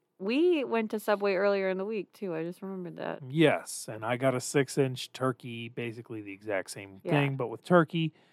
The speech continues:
Speaker 2: and American cheese that day. So I, I've been better. And today my, my total was, like, eight dollars and eighty-nine cents, which is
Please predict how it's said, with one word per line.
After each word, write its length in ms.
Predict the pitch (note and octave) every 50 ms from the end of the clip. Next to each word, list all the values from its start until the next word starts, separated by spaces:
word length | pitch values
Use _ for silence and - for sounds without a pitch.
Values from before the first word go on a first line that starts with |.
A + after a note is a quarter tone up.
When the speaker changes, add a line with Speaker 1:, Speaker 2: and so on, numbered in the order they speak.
| _ _ _ _ _ _ -
Speaker 2:
and 120 | C#3 C3
American 460 | B2+ C3 C3 B2+ A#2+ A#2 - - A2
cheese 460 | G2 - - G2 F2+ F2+ F#2 F2+ - -
that 200 | F#2+ F#2 G2+ -
day. 280 | - F#2+ F#2 F#2+ - - _ _ _ _ _ _ _ _ _ _ _ _ _ _ _ _ _
So 360 | - - - G#3 F#3+ F#3+ F#3+ - _
I, 120 | F3+ F3+ - -
I've 180 | F#3+ F3+ D#3
been 260 | D3 E3+ E3 E3 F3 - _ _ _ _ _
better. 540 | G3 D3+ - - B2+ A#2 F#2+ F2+ - - - _ _ _ _ _ _
And 100 | D3+ C3+
today 220 | - - D3 D#3 D3
my, 180 | C#3 C#3 C3 B2+ - _ _ _
my 140 | - C3+ B2+
total 320 | - - D#3 D#3+ D3+ C3+
was, 180 | A#2+ A#2 G#2+ -
like, 220 | A2 G2 F#2+ - _ _ _ _ _ _ _ _ _ _ _ _ _ _ -
eight 180 | D#3 D#3 D3+
dollars 480 | D#3 D3+ C#3+ C#3 C#3 C3+ C3+ C3+ B2 B2+
and 80 | B2 B2
eighty-nine 520 | B2+ B2+ B2 B2 A#2+ A#2 A#2 A#2 A#2 G#2
cents, 720 | G2+ - - B2+ G#2+ G2+ F#2+ F#2+ F#2 F2+ - - - - _ _ _ _ _ _ _ _ _ _ _ _
which 240 | - D3+ B2+ - -
is 280 | B2+ A2+ - - -